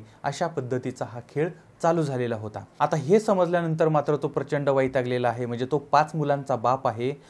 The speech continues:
पन्नास वर्षाचा त्याचा दांडगा अनुभव आहे, पण सासू आणि जावई यांचं हे जे वागणं आहे, ते वागणं मात्र त्याच्या डोक्यामध्ये जात होतं आणि यामुळे मग नवरा बायकोमध्ये, जावयामध्ये सुद्धा भांडणं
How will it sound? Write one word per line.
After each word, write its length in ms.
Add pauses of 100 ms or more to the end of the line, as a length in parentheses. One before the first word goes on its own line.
(220)
पन्नास 380
वर्षाचा 400
त्याचा 280
दांडगा 420
अनुभव 300
आहे, 600 (100)
पण 240 (280)
सासू 320
आणि 320
जावई 460 (280)
यांचं 320
हे 140
जे 100
वागणं 420
आहे, 180
ते 180
वागणं 320
मात्र 260
त्याच्या 280
डोक्यामध्ये 520
जात 240
होतं 260 (280)
आणि 260
यामुळे 360
मग 160 (260)
नवरा 280
बायकोमध्ये, 640 (280)
जावयामध्ये 580
सुद्धा 220
भांडणं 360